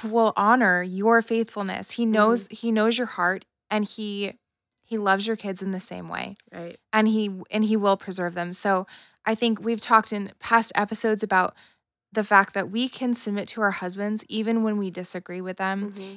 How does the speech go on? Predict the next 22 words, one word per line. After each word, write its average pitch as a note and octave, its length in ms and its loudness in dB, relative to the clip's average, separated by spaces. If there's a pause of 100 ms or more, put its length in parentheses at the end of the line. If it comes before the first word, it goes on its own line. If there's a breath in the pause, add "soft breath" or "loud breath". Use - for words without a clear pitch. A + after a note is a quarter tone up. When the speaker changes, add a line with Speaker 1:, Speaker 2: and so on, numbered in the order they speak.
Speaker 1:
even A3 340 2
when G#3+ 160 0
we G#3 120 0
believe F3+ 380 -8
that F#3 160 -16
the F#3+ 120 -12
decisions F#3 540 -4
that F#3 120 -6
we're F3+ 120 -6
making F3+ 400 -10
are - 140 -6
not F3+ 220 0
in F#3+ 80 -4
line F#3 240 -2
with F#3 140 -8
God's F3 280 -2
word, F3 300 -4 (320 loud breath)
because G#3 320 -2
we A3+ 120 -2
trust - 460 0
the F3 80 -6
Lord. D#3+ 440 -8